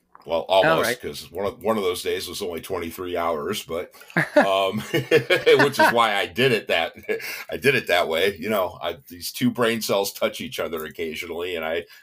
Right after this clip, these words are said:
Speaker 1: make things work for myself. But, um, yeah, yeah. No, it was, um, you know, I mean, um, last,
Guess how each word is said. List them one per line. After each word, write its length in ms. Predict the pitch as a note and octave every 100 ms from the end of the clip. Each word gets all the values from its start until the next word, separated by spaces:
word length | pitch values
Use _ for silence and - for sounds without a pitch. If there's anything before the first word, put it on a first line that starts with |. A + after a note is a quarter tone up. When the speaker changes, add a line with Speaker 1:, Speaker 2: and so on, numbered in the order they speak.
| -
Speaker 1:
make 180 | F2+ -
things 300 | G2 G#2 -
work 200 | B2+ B2
for 120 | F2
myself. 560 | E2 E2 F#2+ D#2+ F#2 -
But, 180 | E2 D#2+ F#2
um, 320 | F#2 F#2 - - - - _ _ -
yeah, 320 | E3 - - -
yeah. 300 | C3+ A2+ - _
No, 240 | D3+ G3+ E3
it 260 | A3+ G#3 G#3
was, 220 | G#3+ - F3+
um, 400 | G#3+ G3+ G3 F#3+ D#3
you 120 | G#3+
know, 200 | C#3+ B2
I 120 | G#2 C#3
mean, 260 | C#3 C3+
um, 440 | C#3 C3 B2+ A#2+ - _ - - _ _ _
last, 440 | G2 A#2+ C3 -